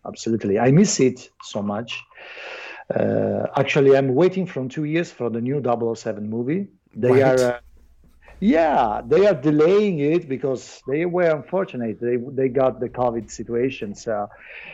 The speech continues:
Speaker 1: the movie was supposed to be out, uh, on April, on this April. Then they postponed to November. Now they are going to postpone on next April. But we will, we will be back in the cinema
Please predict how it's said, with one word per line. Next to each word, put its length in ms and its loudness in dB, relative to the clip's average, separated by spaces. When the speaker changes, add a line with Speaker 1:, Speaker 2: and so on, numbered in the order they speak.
Speaker 1:
the 80 4
movie 300 6
was 260 4
supposed 460 2
to 100 -4
be 320 0
out, 400 2
uh, 320 0
on 200 -4
April, 360 0
on 120 -8
this 160 -4
April. 400 0
Then 240 0
they 120 0
postponed 580 -4
to 60 -14
November. 640 0
Now 440 0
they 380 -2
are 140 2
going 300 -4
to 100 -14
postpone 460 -2
on 140 -2
next 280 -4
April. 480 2
But 160 4
we 100 6
will, 440 6
we 120 4
will 160 4
be 140 2
back 380 2
in 60 -8
the 60 -6
cinema 440 -10